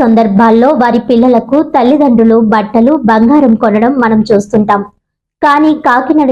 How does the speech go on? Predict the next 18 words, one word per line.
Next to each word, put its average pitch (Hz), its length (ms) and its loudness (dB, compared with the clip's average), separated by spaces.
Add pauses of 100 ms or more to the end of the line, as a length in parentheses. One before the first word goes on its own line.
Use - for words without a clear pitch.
(120)
జిల్లా 226 200 2 (140)
గండేపల్లి 226 560 2
మండలం 240 400 0
జడ్ 220 240 0
రాగంపేటకు 226 680 -2
చెందిన 214 320 0 (640)
ఉండవల్లి 294 500 0
వరప్రసాద్, 226 600 -2 (100)
వెంకటలక్ష్మి 247 640 0 (100)
దంపతులు 208 440 0 (440)
వారి 254 180 2 (100)
ఇద్దరి 285 280 -2 (100)
కుమార్తెలపై 226 680 0
ఉన్న 214 120 2 (140)
ప్రేమతో 220 420 0 (520)
ప్రతి 277 280 0 (160)
ఏటా 240 240 0 (140)
వారి 226 180 0